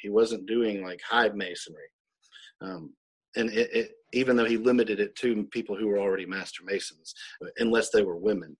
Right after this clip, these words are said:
And then they had a separate rite they went through under a female hierophant, uh, or priestess who went by the name of Queen of Sheba ceremonially. And, uh, I'm not sure if that ritual was identical or, or tweaked some for females, but, uh,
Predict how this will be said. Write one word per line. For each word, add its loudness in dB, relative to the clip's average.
And -4
then 0
they 0
had -2
a -6
separate 0
rite 0
they -4
went -8
through -6
under -8
a -2
female 0
hierophant, -4
uh, -12
or -8
priestess -6
who -8
went -2
by -4
the -2
name -6
of -14
Queen -6
of -6
Sheba -4
ceremonially. 4
And, -14
uh, -20
I'm 0
not 0
sure 2
if -6
that 2
ritual -2
was -4
identical 2
or, 0
or -12
tweaked 2
some 0
for -12
females, 0
but, -12
uh, -10